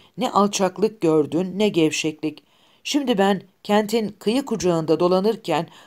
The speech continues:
agoraya gidip gelirken yurttaşlarım benim için ne diyecekler? Ya genç karım, evinde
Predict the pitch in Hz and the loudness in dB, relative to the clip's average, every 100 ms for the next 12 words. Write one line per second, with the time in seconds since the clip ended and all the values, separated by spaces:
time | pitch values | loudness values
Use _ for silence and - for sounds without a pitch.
0 | - 196 196 254 262 196 170 160 170 - | -6 -2 4 4 6 4 2 -2 -4 -2
1 | 165 180 214 208 170 170 - _ _ 214 | 0 2 2 0 -4 -4 -8 _ _ -6
2 | 233 226 220 214 233 226 175 214 247 226 | 0 2 2 4 4 4 2 0 0 -4
3 | 220 196 226 180 165 156 151 - 151 156 | -2 0 0 -2 -2 -2 -2 0 0 -2
4 | _ _ _ - 190 156 190 190 - 170 | _ _ _ -2 -2 0 -2 -2 -2 0
5 | 151 147 - - - - 233 247 240 240 | 0 -2 -10 -20 -10 2 2 2 2 6
6 | 226 - | 6 4